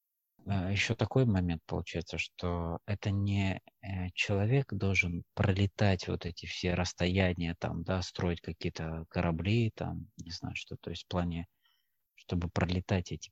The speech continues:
плотности, да, а плотность должна придвинуться к ней, к нему, получается, и он должен впитать её в себя.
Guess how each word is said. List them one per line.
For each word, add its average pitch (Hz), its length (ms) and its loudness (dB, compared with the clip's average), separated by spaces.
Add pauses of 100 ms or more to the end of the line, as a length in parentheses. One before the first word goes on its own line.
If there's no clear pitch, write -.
плотности, 82 600 -4
да, 98 260 -4 (460)
а 87 220 0
плотность 101 560 0
должна 90 440 0
придвинуться 90 760 0
к - 140 -10
ней, 82 200 -4 (140)
к - 120 -12
нему, 98 360 2
получается, - 760 -8 (180)
и 95 40 -10
он 87 120 -6
должен 87 280 -4
впитать - 500 -12
её - 100 -10
в - 60 -16
себя. 82 300 -10